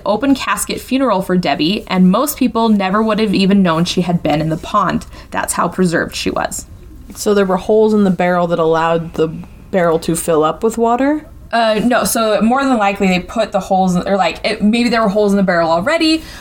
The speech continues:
Speaker 1: or someone put holes in the barrel so that it would sink faster.
Speaker 2: Oh, okay.
Speaker 1: So
Speaker 2: But she was exposed
Speaker 1: she
Speaker 2: to water?
Speaker 1: Yes.
Speaker 2: Okay.
Speaker 1: Um, but if she had been in the water for a week, she would have been bloated. She would have been,
Speaker 2: Yeah.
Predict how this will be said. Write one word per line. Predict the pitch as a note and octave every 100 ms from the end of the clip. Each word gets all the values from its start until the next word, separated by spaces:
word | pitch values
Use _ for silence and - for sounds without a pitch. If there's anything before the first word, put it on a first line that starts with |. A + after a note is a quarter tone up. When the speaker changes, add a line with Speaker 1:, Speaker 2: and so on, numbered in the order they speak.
| -
Speaker 1:
or | -
someone | F#3+ F#3 E3+
put | F3 E4 D4
holes | C#4 A#3 A3
in |
the | G#3
barrel | F#3+ F#3 F#3
so | F3+ F#3
that |
it | F3
would | -
sink | - D3 G3
faster. | - - F#3 D3
Speaker 2:
Oh, |
okay. | - - - - -
Speaker 1:
So | - - -
Speaker 2:
But | A3+ G3+
she | - A3+
was | F#3+ F#3 F3+ F3
exposed | E3+ - C4+ B3+
Speaker 1:
she | G3
Speaker 2:
to |
water? | D#3 - - F#3+
Speaker 1:
Yes. | G#3 G3 - - -
Speaker 2:
Okay. | E3+ - - - -
Speaker 1:
Um, | G#3 G3 F3+ F3 F#3
but | A3 F#3+ - - C4 -
if | A#3 G3+ -
she | - C#4+
had | D4 D4
been | A#3+ A#3+
in |
the | A#3
water | G3 F3+ F3+
for | F#3 F#3 -
a | F3
week, | E3 F#3+ D#4 A3+ - - - -
she | - A3+
would | G3+ G3+
have | G#3+ F#3
been | F3+ F3
bloated. | E3+ F3+ F3 D#3+ G3+ G3
She | F3
would | F3 F3+
have | F3
been, | F#3 E3+ E3+ F3
Speaker 2:
Yeah. | - -